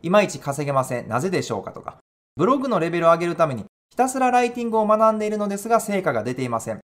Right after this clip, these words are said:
どうすればいいと思いますか？」稼げるようになろうとしてるんですけど、ちょっと方向性がずれてる人とか、せっかく技術があるのに稼げてない人、こういう人たちには共通点があると思ってます。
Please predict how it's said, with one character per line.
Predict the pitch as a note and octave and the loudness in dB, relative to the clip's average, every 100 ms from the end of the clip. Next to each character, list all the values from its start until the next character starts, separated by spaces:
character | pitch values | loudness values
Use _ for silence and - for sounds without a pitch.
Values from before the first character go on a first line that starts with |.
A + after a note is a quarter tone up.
| _ | _
ど | B2+ G#3 | -2 -2
う | |
す | A#3+ | 0
れ | B3 | 0
ば | D#3 | 2
い | B2+ | 2
い | |
と | B2+ | 0
思 | G#2+ | -6
い | G2+ | -6
ま | F#2+ | -8
す | - | -4
か？」 | C3+ - _ _ _ _ _ | -4 -6 _ _ _ _ _
稼 | - C4 D4+ | -2 -2 0
げ | D4+ | -2
る | D4+ | 0
よ | C#4+ | 0
う | |
に | F3 A2+ | -2 0
な | C#3 | 2
ろ | A#3 D4+ | 2 -2
う | |
と | D#4 F#3+ | -4 -4
し | |
て | F#3+ | -4
る | G3 G3+ | -4 -4
ん | |
で | E3 | -4
す | D#3 | -6
け | F#3 | -6
ど、 | D3 | -6
ち | C3+ D#4+ | -4 -8
ょ | |
っ | D#4+ | -2
と | F#3 | 0
方 | F#3 F#3 | 2 0
向 | F#3 | -2
性 | F3 F3 | -2 2
が | C#3+ | 2
ず | A#2 | 2
れ | A#2 | -2
て | - | -2
る | A#2+ | -4
人 | A2 | -6
と | F#2 | -8
か、 | F#2 - _ - | -10 -14 _ -12
せ | - B3+ | -4 -4
っ | - | -2
か | C#4 | -4
く | C#4 | -2
技 | B3 B3+ | -4 -6
術 | A#3+ A3+ | -6 2
が | E3+ | 4
あ | |
る | G3+ | 4
の | A3 | 0
に | C3+ | -4
稼 | - C#3+ E3+ | -6 -6 -4
げ | D#3 | -4
て | D3+ | -4
な | A2+ | -6
い | G2+ | -6
人、 | - - _ _ | -10 -12 _ _
こ | - C4 | -4 -2
う | |
い | C#4+ | 0
う | |
人 | A#3+ | 0
た | D3+ | -2
ち | - | -4
に | B2+ | -6
は | G#2 | -6
共 | - C4 C#4+ | -4 -4 -4
通 | C#4+ C#4 | -4 -4
点 | E3 B2 | -4 -4
が | A2 | -4
あ | |
る | A#2+ | -4
と | A2 | -6
思 | G2+ | -8
っ | - | -8
て | G2 | -8
ま | |
す。 | G2 | -10